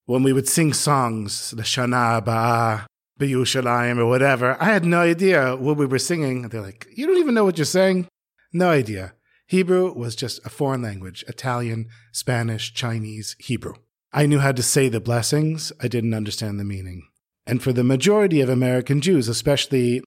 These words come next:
non-Orthodox, not, people that didn't have a strong Jewish education, Hebrew is a barrier. Here in Israel, you take a secular Israeli and say, "Let's learn some Torah together." They can read it right away.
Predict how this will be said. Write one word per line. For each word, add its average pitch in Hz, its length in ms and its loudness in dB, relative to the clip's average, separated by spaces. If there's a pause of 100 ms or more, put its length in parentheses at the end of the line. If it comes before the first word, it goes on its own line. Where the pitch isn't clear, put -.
(280)
non-Orthodox, 127 1400 0 (180)
not, 135 420 0
people 151 200 4
that 131 80 0
didn't 139 220 2
have 120 520 -2 (340)
a 117 80 -2
strong 135 640 2
Jewish 120 380 0
education, 135 800 -2 (580)
Hebrew 202 480 2
is 147 140 0
a 156 60 2
barrier. 147 540 0 (360)
Here 233 220 2
in 196 80 2
Israel, 123 720 2
you 113 100 -6
take 139 500 -4 (280)
a - 60 -10
secular 151 560 2
Israeli 101 600 -2 (280)
and 113 380 0 (160)
say, - 220 0
"Let's 156 300 0
learn 143 220 2
some 120 180 0
Torah 104 320 -4
together." 101 500 -10 (400)
They 147 120 -4
can 104 200 -6
read 143 200 4
it 139 80 2
right 117 200 2
away. 87 360 -4